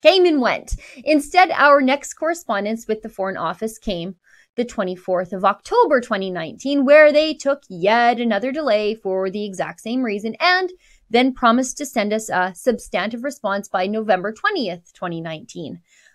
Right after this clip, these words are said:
I think you know exactly <laughs> where this is gonna go. The Foreign Office took another delay and promised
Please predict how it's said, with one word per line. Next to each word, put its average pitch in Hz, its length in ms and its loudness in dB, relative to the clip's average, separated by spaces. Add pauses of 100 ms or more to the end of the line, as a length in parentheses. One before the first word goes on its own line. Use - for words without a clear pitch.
(320)
I 285 120 4
think 269 240 -4
you 208 80 -4
know 165 200 -4
exactly 185 460 -6
<laughs> - 0 -
where 190 160 -2
this - 380 0
is 202 200 0
gonna 233 320 6
go. 226 680 0 (580)
The 302 300 6
Foreign 339 300 4
Office 302 400 4
took 349 240 0
another 392 400 4
delay 233 420 4
and 262 160 0
promised 247 500 0